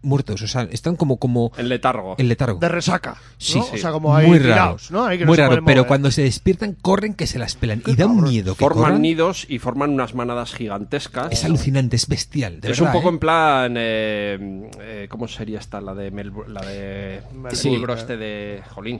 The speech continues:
Speaker 2: que hizo Brad Pitt, la adaptación cinematográfica.
Speaker 1: Eh, en
Speaker 2: Eh, la
Speaker 1: la,
Speaker 2: de la
Speaker 1: el zombie X este.
Speaker 2: No, la de la
Speaker 3: Zeta.
Speaker 1: Eh, Zeta.
Speaker 2: Zeta, Zeta.
Speaker 3: Zeta.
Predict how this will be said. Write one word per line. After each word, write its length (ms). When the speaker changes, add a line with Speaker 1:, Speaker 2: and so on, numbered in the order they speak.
Speaker 2:
que 80
hizo 180
Brad 220
Pitt, 220
la 300
adaptación 420
cinematográfica. 720
Speaker 1:
Eh, 480
en 100
Speaker 2:
Eh, 140
la 140
Speaker 1:
la, 40
Speaker 2:
de 60
la 120
Speaker 1:
el 140
zombie 320
X 240
este. 360
Speaker 2:
No, 260
la 200
de 100
la 60
Speaker 3:
Zeta. 320
Speaker 1:
Eh, 80
Zeta. 260
Speaker 2:
Zeta, 240
Zeta. 200
Speaker 3:
Zeta. 340